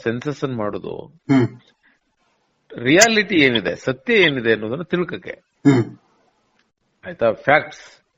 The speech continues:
Speaker 2: ಈ ಸತ್ಯ, ಈ ಸತ್ಯ ಏನ ಬರ್ತಾ ಇದೆಯಲ್ಲ, ಇದು ಇಡೀ ಕರ್ನಾಟಕದ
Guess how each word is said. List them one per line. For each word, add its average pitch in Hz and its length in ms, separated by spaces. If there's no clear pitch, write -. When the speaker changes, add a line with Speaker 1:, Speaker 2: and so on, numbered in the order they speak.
Speaker 2:
ಈ 226 160
ಸತ್ಯ, 180 360
ಈ 185 140
ಸತ್ಯ 170 360
ಏನ 151 260
ಬರ್ತಾ 127 260
ಇದೆಯಲ್ಲ, 123 480
ಇದು 208 240
ಇಡೀ 220 680
ಕರ್ನಾಟಕದ 180 800